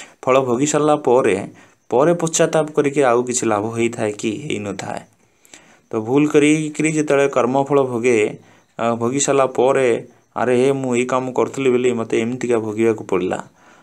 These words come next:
ତ ସେତେବେଳେ କହିକିରି ଆଉ ପଶ୍ଚାତାପ କରିକି ସେତେବେଳେ ଲାଭ କିଛି ନଥାଏ, କାରଣ କର୍ମ ତୁମେ କରିଦେଇଥିବ, ଫଳ ତୁମର ଭୋଗ ଚାଲିଥିବ। ଠିକ୍ ଅଛି? ତ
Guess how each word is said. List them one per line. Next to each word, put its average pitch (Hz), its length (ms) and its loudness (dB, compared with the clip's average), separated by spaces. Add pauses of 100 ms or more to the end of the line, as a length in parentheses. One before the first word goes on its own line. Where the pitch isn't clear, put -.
(200)
ତ 117 120 -2
ସେତେବେଳେ 127 340 -2
କହିକିରି 127 400 0
ଆଉ 120 200 2
ପଶ୍ଚାତାପ 127 500 -2
କରିକି 139 260 0
ସେତେବେଳେ 131 320 -2
ଲାଭ 113 260 2
କିଛି 117 160 -4
ନଥାଏ, 117 320 -6
କାରଣ 143 200 -6
କର୍ମ 127 320 -2
ତୁମେ 120 240 -4
କରିଦେଇଥିବ, 135 640 0
ଫଳ 127 200 2
ତୁମର 156 460 0 (680)
ଭୋଗ 120 260 0
ଚାଲିଥିବ। 101 520 -2 (440)
ଠିକ୍ 113 120 -4
ଅଛି? 170 220 -8 (1120)
ତ 156 40 0